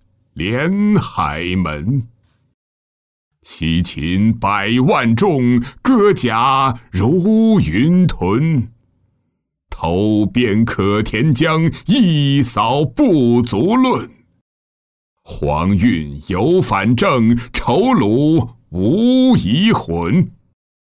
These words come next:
谈笑恶横流，苍生望思存。野城访古迹，犹有谢安敦。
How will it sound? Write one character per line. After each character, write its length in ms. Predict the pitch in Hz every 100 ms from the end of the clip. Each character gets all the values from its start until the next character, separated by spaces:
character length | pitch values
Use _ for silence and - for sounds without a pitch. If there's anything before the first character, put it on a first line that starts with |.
| _ _ _ _ _
谈 640 | - 73 69 78 92 101
笑 480 | 95 98 78 - - 139
恶 360 | 175 107 82
横 340 | - 98 151 156
流， 380 | 92 117 160 - -
苍 440 | - - 202 180 175
生 600 | - 190 180 165 156 120 _
望 720 | - 240 185 151 147 143 139 131
思 560 | - 294 233 208 196
存。 540 | - 107 117 180 160 - _ _ _ _ _ _ _ _ _ _ _ _
野 180 | 67 65 - - -
城 480 | - 71 82 87 98
访 500 | - 78 95 135 139
古 240 | 85 90
迹， 340 | - 135 76 - _ _ _ _ _ _ _ _ -
犹 320 | 85 180 208
有 580 | 101 95 101 120 139 - _ _ _
谢 800 | - - - 208 131 98 92 90 -
安 380 | 185 170 156 147
敦。 480 | 151 180 151 123